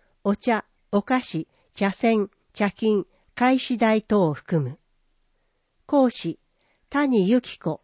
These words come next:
茶の湯、テーブルでお抹茶、普及会。申し込み方法。いずれも江東区文化センターへ電話、窓口、ウェブで。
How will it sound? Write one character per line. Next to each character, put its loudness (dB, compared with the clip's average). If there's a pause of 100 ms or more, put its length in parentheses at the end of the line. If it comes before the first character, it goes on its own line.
(420)
茶 0
の 0
湯、 0 (240)
テ 2
ー -2
ブ 0
ル 2
で 2
お 2
抹 -2 (100)
茶、 -6 (140)
普 -20
及 0
会。 -12 (1500)
申 2
し -16
込 0
み 2
方 0
法。 -2 (460)
い 0
ず 0
れ 4
も 2 (280)
江 2
東 2
区 0
文 2
化 -2
セ 0
ン -2
タ 0
ー 0
へ -2 (240)
電 2
話、 0 (140)
窓 2
口、 -2 (100)
ウ -2
ェ 4
ブ -2
で。 -6